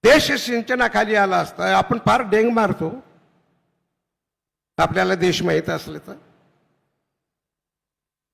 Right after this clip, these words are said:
बाबासाहेबांनी एकोणीसशे एकोणचाळीसला, ए-, एकोणीसशे अडतीसला लोकसंख्येचा जो प्रस्फोट होत होता,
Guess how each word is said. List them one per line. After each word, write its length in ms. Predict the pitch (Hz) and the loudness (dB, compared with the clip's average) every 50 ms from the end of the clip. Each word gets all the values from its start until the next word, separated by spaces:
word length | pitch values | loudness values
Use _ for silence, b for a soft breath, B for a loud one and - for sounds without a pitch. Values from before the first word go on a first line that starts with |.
| _ _ _ _ _ _ _ _ _ _ _ _ _ _ _ _ | _ _ _ _ _ _ _ _ _ _ _ _ _ _ _ _
बाबासाहेबांनी 720 | - 208 254 269 330 349 - - 330 359 349 339 349 370 | 2 4 6 6 6 4 6 4 4 4 6 6 6 6
एकोणीसशे 500 | 370 349 311 320 330 359 359 349 - 339 415 359 | 4 2 2 2 2 2 4 4 2 0 0 -2
एकोणचाळीसला, 880 | - - - 349 359 320 - 339 330 339 330 285 - - 233 190 151 131 - - - - _ _ | -2 0 2 4 4 4 6 4 4 4 4 2 0 0 0 0 -2 -2 -6 -12 -20 -20 _ _
ए-, 260 | 180 220 240 226 220 | -2 -2 0 2 2
एकोणीसशे 380 | 240 233 294 320 339 320 320 320 | 2 2 2 2 2 2 4 4
अडतीसला 680 | 311 262 262 277 330 330 - 302 214 - - 185 160 - - - - - _ _ _ _ _ _ _ _ _ _ _ _ _ _ _ _ _ _ _ _ _ _ _ _ _ _ _ _ _ _ _ _ _ _ _ _ _ _ _ _ _ _ _ _ _ _ _ _ _ _ _ _ _ _ _ - | 4 4 4 2 0 0 -2 -4 -4 -4 -4 -4 -4 -4 -6 -10 -20 -20 _ _ _ _ _ _ _ _ _ _ _ _ _ _ _ _ _ _ _ _ _ _ _ _ _ _ _ _ _ _ _ _ _ _ _ _ _ _ _ _ _ _ _ _ _ _ _ _ _ _ _ _ _ _ _ 2
लोकसंख्येचा 880 | - 240 311 349 349 370 359 - - 330 339 320 320 359 349 - 370 359 | 4 6 6 6 6 4 4 4 4 4 4 4 2 0 2 2 2 4
जो 160 | 359 381 381 | 4 2 2
प्रस्फोट 560 | 381 - 294 302 285 - - - 370 370 - | 2 4 4 4 2 2 2 0 0 2 4
होत 220 | 359 359 349 359 | 2 2 4 4
होता, 600 | 349 349 320 359 330 254 214 139 - - - - | 2 2 2 2 0 0 0 0 -2 -8 -18 -20